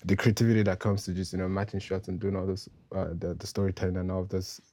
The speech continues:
things. Like, I enjoy it when it comes to videography,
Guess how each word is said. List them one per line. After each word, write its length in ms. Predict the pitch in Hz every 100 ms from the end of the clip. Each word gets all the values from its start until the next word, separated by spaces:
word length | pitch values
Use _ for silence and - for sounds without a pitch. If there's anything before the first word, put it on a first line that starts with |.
| _
things. 280 | 92 92 87
Like, 140 | 87
I 80 | 90
enjoy 360 | 92 92 101 101 - _ _ _ _ _ _ _ _ _ _ - -
it 220 | 107 101 104
when 140 | 101
it 60 | 98
comes 200 | 104 -
to 60 |
videography, 640 | 92 95 95 95 - 87